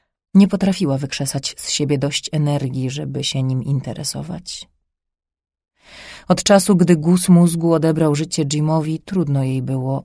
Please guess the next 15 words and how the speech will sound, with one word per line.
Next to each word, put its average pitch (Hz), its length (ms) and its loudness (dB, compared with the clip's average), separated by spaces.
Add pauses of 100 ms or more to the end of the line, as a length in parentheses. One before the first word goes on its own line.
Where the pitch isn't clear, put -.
odczuwać 139 560 -10
cokolwiek. 165 720 -10 (1600)
W 165 60 4
wieku 185 340 6
dwudziestu 196 520 4
pięciu 220 340 2
lat 196 300 -2
została 147 440 -2
wdową 135 580 0 (460)
i 185 80 6
całym 185 340 8
sercem 180 520 8
nienawidziła 160 760 6
tego 123 240 -8
słowa, 104 480 -6